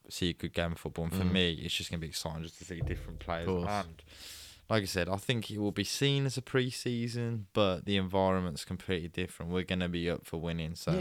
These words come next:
Speaker 1: think
Speaker 2: yeah,
Speaker 1: you'll see
Speaker 2: we
Speaker 1: the
Speaker 2: get,
Speaker 1: lineup
Speaker 2: we're
Speaker 1: like a
Speaker 2: gonna look for, yeah.
Speaker 1: pre-season game, but
Speaker 2: Yeah.
Speaker 1: the mentality is gonna be completely
Speaker 2: Yeah.
Speaker 1: different. So
Speaker 2: Yeah, it's
Speaker 1: it
Speaker 2: there,
Speaker 1: should be
Speaker 2: it's
Speaker 1: really
Speaker 2: that, it's that
Speaker 1: exciting.
Speaker 2: team, you know, essentially what, like, a quote unquote second team's
Speaker 1: Yeah.
Speaker 2: chance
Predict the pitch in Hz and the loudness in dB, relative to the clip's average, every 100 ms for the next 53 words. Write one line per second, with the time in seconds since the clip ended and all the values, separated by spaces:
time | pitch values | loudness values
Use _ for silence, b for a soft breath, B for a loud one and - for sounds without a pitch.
0 | 95 92 98 107 85 127 107 101 101 98 | 2 2 2 2 4 4 6 6 8 6
1 | 87 87 101 92 90 90 87 90 82 85 | 4 2 0 0 2 2 2 0 0 0
2 | 85 85 85 80 85 85 90 - - 87 | 2 2 2 2 2 2 0 -4 -6 -2
3 | 85 - 95 90 90 - 82 82 85 - | -2 0 0 2 0 -4 -6 -6 -6 -4
4 | 80 80 87 82 - 80 - - 82 80 | -4 -2 2 2 2 -6 -8 -10 -12 -14
5 | b b 131 92 98 110 104 101 90 87 | b b 4 6 6 6 6 4 2 4
6 | 104 - 90 85 85 107 82 - 120 104 | 4 2 0 2 6 6 4 0 4 4
7 | 80 80 87 90 101 85 85 - 95 80 | 4 2 0 0 2 4 2 2 0 0
8 | - 85 87 82 - - 85 - _ _ | -2 0 0 0 -2 -4 -6 -10 _ _
9 | _ - - 95 90 85 - - - - | _ -20 -2 2 2 0 0 0 0 2
10 | 101 - 90 - 82 80 - - 98 85 | 2 2 -4 0 0 0 0 4 6 6
11 | 80 - | 2 -4